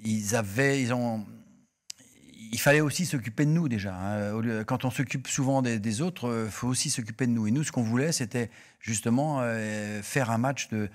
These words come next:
de très haute intensité face à une équipe de très, très, très bon niveau. On le sait, hein, Lyon, c'est une très belle équipe.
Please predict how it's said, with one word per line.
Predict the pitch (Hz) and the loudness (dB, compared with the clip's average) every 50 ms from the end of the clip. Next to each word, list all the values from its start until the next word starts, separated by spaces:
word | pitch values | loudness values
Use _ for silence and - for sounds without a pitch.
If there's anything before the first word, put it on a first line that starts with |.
| - - _ _ - | -12 -20 _ _ -6
de | 95 | -6
très | 101 - - 123 | -4 -2 0 2
haute | 135 131 - 127 | 2 2 0 -2
intensité | 113 - 120 110 - 123 110 - 151 170 202 | -4 -4 -4 -4 -2 -2 -2 -2 -2 -2 -2
face | - - 117 - 120 | -2 -2 -2 0 0
à | |
une | 113 113 | 2 2
équipe | 113 104 - 123 113 101 | 0 0 -2 -4 -4 -2
de | 101 98 | -4 -6
très, | - - 104 107 104 101 | -4 -2 0 0 0 0
très, | 95 - - 120 107 | -2 -4 -4 -6 -4
très | - - 107 | -4 -4 -4
bon | 98 101 104 | -2 0 0
niveau. | 101 101 110 131 151 | 2 2 0 0 -2
On | 143 113 | -2 -2
le | 101 104 | -4 -4
sait, | 98 - 151 160 | -4 -4 -4 -6
hein, | 147 113 | -6 -6
Lyon, | 101 107 107 | -6 -6 -6
c'est | - 98 | -6 -6
une | 90 | -6
très | - - 107 | -4 -2 -2
belle | 104 107 107 | 0 0 0
équipe. | 107 98 - 151 160 | 0 -2 -2 -4 -6